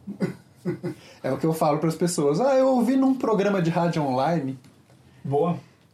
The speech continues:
Speaker 2: Eu já descobri que hoje em dia você já pode falar podcast, que as pessoas entendem.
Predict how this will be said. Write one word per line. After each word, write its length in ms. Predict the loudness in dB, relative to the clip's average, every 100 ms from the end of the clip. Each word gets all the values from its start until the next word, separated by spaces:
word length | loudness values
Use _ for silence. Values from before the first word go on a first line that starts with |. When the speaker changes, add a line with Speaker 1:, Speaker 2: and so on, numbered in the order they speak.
| -6
Speaker 2:
Eu 60 |
já 140 | 0 0
descobri 400 | -2 -4 -2 0
que 100 | 0
hoje 200 | 0 0
em 40 |
dia 140 | 0 -2
você 140 | -2
já 100 | -4
pode 220 | -2 -4
falar 160 | -4 -4
podcast, 520 | -4 -6 -6 -10 -10
que 80 | -12
as 100 | -12
pessoas 360 | -12 -8 -8 -6
entendem. 420 | -8 -8 -8 -10